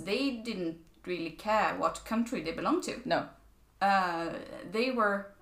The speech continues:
Speaker 1: uh, from Skåne.
Speaker 2: Yeah, or from that area.
Speaker 1: From that
Speaker 2: Yeah.
Speaker 1: area.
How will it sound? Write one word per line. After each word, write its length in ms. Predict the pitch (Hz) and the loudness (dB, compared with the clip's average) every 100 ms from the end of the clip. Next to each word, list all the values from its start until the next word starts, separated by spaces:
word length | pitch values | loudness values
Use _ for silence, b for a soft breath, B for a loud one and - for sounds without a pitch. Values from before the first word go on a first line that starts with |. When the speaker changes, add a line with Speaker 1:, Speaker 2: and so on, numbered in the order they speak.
| _ _ - _ - | _ _ -20 _ -8
Speaker 1:
uh, 340 | 185 180 180 - - | -6 -4 -6 -8 0
from 140 | 269 | 2
Skåne. 400 | 262 277 180 247 - - | 4 2 2 0 -4 -6
Speaker 2:
Yeah, 200 | 180 - - - | -4 -4 -6 -10
or 120 | 170 | -8
from 400 | 170 - - 165 160 | -8 -2 4 4 6
that 200 | 156 143 | 6 8
area. 340 | 135 147 123 | 4 2 4
Speaker 1:
From 200 | - 311 | 6 6
that 160 | 269 220 | 6 4
Speaker 2:
Yeah. 100 | 214 | 2
Speaker 1:
area. 160 | 254 | 2